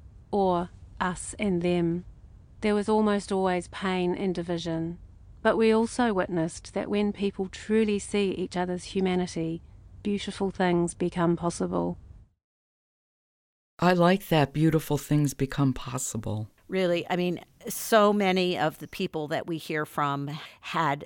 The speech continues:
Speaker 3: such incredible challenges in their lives, and yet they speak so beautifully and articulately about what matters.
Speaker 2: Mm-hmm.
Speaker 3: And it's just a really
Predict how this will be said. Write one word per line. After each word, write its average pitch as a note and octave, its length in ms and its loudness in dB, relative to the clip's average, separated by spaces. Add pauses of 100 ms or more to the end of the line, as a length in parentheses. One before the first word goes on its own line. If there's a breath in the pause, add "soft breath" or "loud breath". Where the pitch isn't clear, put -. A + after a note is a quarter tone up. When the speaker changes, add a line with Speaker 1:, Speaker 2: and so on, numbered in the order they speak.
(120)
Speaker 3:
such - 400 -2
incredible E3+ 760 -2
challenges D#3 680 -2
in C#3 120 -2
their B2 180 -4
lives, D#3 680 2 (100)
and D#3 160 -2
yet D#3 240 -2
they C3+ 180 -4
speak - 580 -10
so C#3+ 480 -4 (120)
beautifully G3+ 640 -4
and C3+ 120 -6
articulately C#3+ 880 -6 (500 loud breath)
about - 340 0
what G3 160 -6
matters. A#3 600 -6
Speaker 2:
Mm-hmm. D3+ 280 2
Speaker 3:
And D#3 380 -2 (100)
it's E3+ 160 -8
just G#3 220 -4
a D#3 40 -6
really D#3 600 0